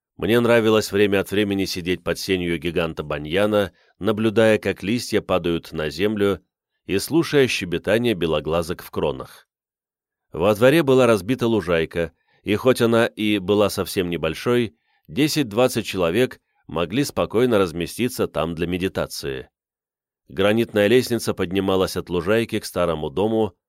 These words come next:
который раньше принадлежал Японскому министерству иностранных дел.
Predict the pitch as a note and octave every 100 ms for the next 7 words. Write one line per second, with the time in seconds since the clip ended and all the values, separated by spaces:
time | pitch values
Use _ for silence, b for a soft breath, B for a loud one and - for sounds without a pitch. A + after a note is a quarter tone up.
0 | _ _ - G2+ D3+ D3 B2+ D3+ C#3 A2+
1 | G#2+ G2+ E2 F2 F#2 A#2+ G#2+ F2 F2+ A#2
2 | A2+ A#2 G#2+ F2 E2+ - F2 F#2 - F#2
3 | E2 D#2 D2+ D2 D2+ D#2 E2 E2+ C2+